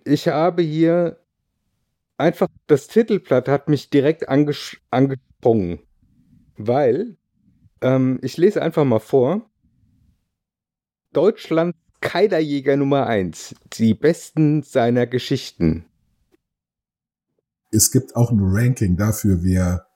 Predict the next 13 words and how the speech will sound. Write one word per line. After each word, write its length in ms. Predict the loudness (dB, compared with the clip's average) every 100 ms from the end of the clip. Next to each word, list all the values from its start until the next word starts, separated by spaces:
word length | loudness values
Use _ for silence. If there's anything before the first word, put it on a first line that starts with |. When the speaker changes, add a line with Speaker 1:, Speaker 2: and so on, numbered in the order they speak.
| _ _
Speaker 1:
Offensichtlich. 1120 | 0 0 0 0 0 -2 -4 0 0 0 -18 _
Wahrscheinlich, 680 | 0 0 2 0 0 -4 -4
äh, 420 | 0 2 2 0 -4 -6
k-, 240 | -2 0
haben 220 | 0 0 0
die 360 | 0 2 2
so 180 | 2 0
eine 160 | 2 0
Abschussliste. 880 | -4 0 0 2 -2 -2 -4 -6 -6 _ _ -18 -6
Dann, 420 | -2 0 -2 -4 -2
ähm, 460 | 0 0 0 -2 -10 _ _ _ _ _ _ -12
vielfältige 1040 | -6 0 0 0 2 0 0 -2 0 0
Sauenbejagung. 1160 | 0 2 2 0 -2 -2 -2 0 -2 -2 -6